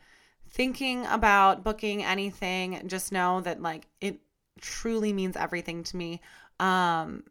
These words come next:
we will be ordering new merch soon. I have to go over and meet with my, um, distributor this week. Um, I think we're gonna do Strong as Earned. Not I think. We're definitely doing Strong as Earned. We're gonna do unisex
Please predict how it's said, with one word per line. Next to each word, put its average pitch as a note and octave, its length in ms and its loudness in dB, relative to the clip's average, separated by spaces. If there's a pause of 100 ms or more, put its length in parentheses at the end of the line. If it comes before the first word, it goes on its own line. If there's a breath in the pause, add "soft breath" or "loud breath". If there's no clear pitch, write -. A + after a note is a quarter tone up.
(160)
we G#3 140 4
will G#3 160 10
be G#3 100 6
ordering G3 300 2
new F#3+ 100 0
merch F3 300 -2
soon. A#3 240 -4
I G3+ 100 2
have F#3+ 120 -4
to F3+ 100 -12
go F3 400 0
over E3 320 -2
and F3 240 -4
meet E3+ 200 -6
with E3 280 -6
my, D#3 600 -6 (420 soft breath)
um, D#3+ 220 -4
distributor E3 680 0
this D#3+ 280 -4
week. G3+ 440 -4 (400 loud breath)
Um, F3 800 -8 (260)
I G3 80 0
think G3 180 -6
we're G3 80 -6
gonna G#3+ 140 0
do G#3 160 0
Strong F3 320 -2
as E3+ 100 -6
Earned. - 460 -6 (360)
Not F3+ 280 4
I F3+ 80 2
think. - 260 -4
We're F#3+ 80 6
definitely E3 400 0
doing F3 140 -8
Strong - 240 -6
as - 80 -8
Earned. - 180 -6 (340 loud breath)
We're G3 80 2
gonna G#3 140 4
do G3+ 180 2
unisex F#3 840 2